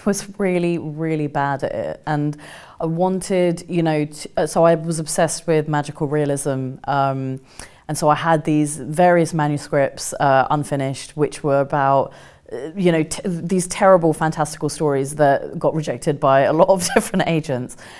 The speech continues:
Um, so I kind of actually thought, uh, maybe writing fiction is just not, you know, for me, and non-fiction felt a lot more comfortable. It felt like an extension of my journalism.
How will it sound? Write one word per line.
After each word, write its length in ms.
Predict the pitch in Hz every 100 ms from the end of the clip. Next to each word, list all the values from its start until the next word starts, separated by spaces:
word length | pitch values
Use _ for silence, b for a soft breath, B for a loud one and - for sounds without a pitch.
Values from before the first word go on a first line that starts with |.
| B B B -
Um, 320 | 185 196 196
so 140 | 202 220
I 80 |
kind 260 | 214 247 277
of 100 | 285
actually 280 | - - 220
thought, 240 | 220 208 -
uh, 80 | -
maybe 340 | 190 190 196
writing 360 | 180 180 175 160
fiction 340 | 180 - 170
is 140 | 156 156
just 180 | 151
not, 420 | 170 156 147 - -
you 100 | 156
know, 140 | 143
for 160 | 143 147
me, 260 | 156 151 143
and 220 | 143 151
non-fiction 500 | 160 156 180 - 165
felt 240 | 160 143
a 40 | 147
lot 120 | -
more 140 | 143
comfortable. 640 | - 175 170 151 151 139 -
It 120 | -
felt 220 | 151 -
like 220 | 143 139
an 80 | 143
extension 440 | - - 143 143
of 80 | 131
my 120 | 135
journalism. 800 | 135 180 170 135 131 120 113 147